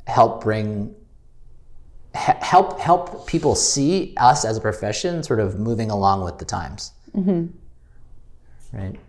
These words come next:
Speaker 1: And
Speaker 2: Yeah.
Speaker 1: you're starting to see it, like, every P T clinic looks exactly the same for the last fifty years, right? And, but it's starting to change.
Speaker 2: Mm-hmm.
Speaker 1: You start to find some ones out there that are pretty sexy and,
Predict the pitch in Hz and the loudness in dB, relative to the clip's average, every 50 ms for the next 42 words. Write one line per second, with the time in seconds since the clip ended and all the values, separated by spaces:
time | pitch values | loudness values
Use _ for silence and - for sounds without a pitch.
0 | - - 151 190 - - - 170 - 294 240 226 196 170 - - 143 147 - - | -4 0 2 4 4 4 2 4 4 4 4 4 4 2 2 2 2 2 2 2
1 | 131 - - - - - - - - - - - - 147 160 180 190 165 165 - | 0 -2 -2 -8 -16 -20 -20 -20 -20 -20 -14 -4 0 2 4 4 4 4 2 0
2 | - - 196 170 - 175 - - 180 170 170 180 175 170 175 - - - - - | -6 -6 -4 -2 -2 -2 0 0 -2 0 2 2 2 0 0 -2 -6 -6 -8 -10
3 | - - - - - - - - - - - - - 135 151 147 151 165 175 170 | -16 -20 -20 -18 -18 -20 -18 -16 -16 -16 -12 -6 0 0 2 4 4 4 4 4
4 | - 170 160 165 - 185 185 185 175 - 175 156 151 151 156 160 165 160 156 156 | 4 2 4 4 2 -2 -2 -2 -2 0 2 2 2 4 4 6 6 6 6 4
5 | - - - 196 180 180 - 170 170 185 208 196 147 104 101 - - - 120 139 | 0 0 0 0 0 2 0 0 2 4 4 4 4 4 2 0 -2 0 2 2
6 | 165 170 - - - 127 131 135 131 127 131 147 147 139 - - - - - - | 2 2 0 -2 -2 -2 -2 -2 -2 -2 2 4 4 4 2 0 -10 -14 -16 -18
7 | - - - - - - - 143 - - - - 392 392 330 311 - - 147 147 | -20 -20 -20 -20 -14 -8 -6 -6 -4 -4 -2 0 0 0 0 -2 0 0 0 0
8 | 185 240 240 - 240 - - - - 214 202 208 240 247 277 294 - 370 359 370 | 0 -2 -4 -6 -12 -16 -18 -8 -4 -2 0 0 0 2 2 2 4 2 0 2
9 | 349 339 - 269 226 214 - - 214 202 196 190 190 196 185 185 180 - 208 208 | 0 0 2 2 2 2 2 2 2 2 4 4 4 4 4 4 4 2 2 2
10 | 208 208 196 165 156 151 151 151 - - - - - - - - 220 185 - - | 4 4 4 4 4 4 2 0 -4 -12 -18 -18 -18 -6 0 4 4 4 4 4
11 | - 170 - - - 202 190 196 190 190 190 170 143 143 139 143 143 | 4 2 2 2 0 2 2 4 4 4 4 2 2 2 0 -2 -4